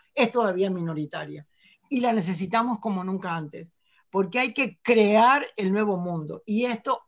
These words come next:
hay que estudiarlo en las experiencias. Entonces voy a, a, a tu primera pregunta, bueno, nosotros nunca vamos a poder estudiar todas las experiencias. Aquí evidentemente hay un trabajo colectivo,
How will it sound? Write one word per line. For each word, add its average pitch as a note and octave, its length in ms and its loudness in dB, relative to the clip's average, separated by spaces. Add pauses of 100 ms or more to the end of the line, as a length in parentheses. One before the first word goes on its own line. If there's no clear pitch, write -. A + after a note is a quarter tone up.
hay B3 200 4
que G#3 100 -4
estudiarlo G#3 680 0 (300)
en A3 200 2
las E3 140 -2
experiencias. D#3 560 -6
Entonces A3+ 260 -4
voy A#3 280 2 (380)
a, F#3+ 360 4
a, F3+ 520 0 (500)
a G3 200 2
tu F#3+ 160 0
primera G3+ 440 -2
pregunta, F3 600 -4
bueno, G#3+ 460 0
nosotros G3 1000 0
nunca A3 400 0
vamos F#3+ 320 -2
a F3+ 60 -8
poder F3+ 260 -4
estudiar F#3 480 -6
todas F#3+ 300 -4
las D#3 120 -8
experiencias. F3 720 -10 (260)
Aquí F3+ 300 -2
evidentemente G#3 800 -2
hay B3+ 80 -8
un G#3+ 140 -6
trabajo E3+ 360 -4
colectivo, D3+ 600 -8